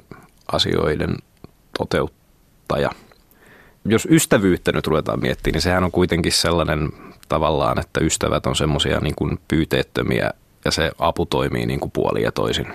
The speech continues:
että ollaan valmiita tukemaan ja myöskin odotetaan sille, että jos ystävyys on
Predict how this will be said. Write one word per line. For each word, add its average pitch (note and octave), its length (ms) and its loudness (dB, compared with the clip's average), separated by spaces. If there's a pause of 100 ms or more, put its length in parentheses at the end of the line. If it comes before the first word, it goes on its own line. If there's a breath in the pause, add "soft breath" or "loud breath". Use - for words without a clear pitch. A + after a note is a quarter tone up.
(240 loud breath)
että - 260 -2
ollaan D2+ 260 0
valmiita D2+ 440 0
tukemaan C2+ 560 -2
ja C#2+ 160 -4 (760 loud breath)
myöskin - 300 2
odotetaan F2+ 480 2
sille, E2 260 0
että - 220 -4
jos D2+ 240 -2
ystävyys D2 460 0
on D#2+ 120 0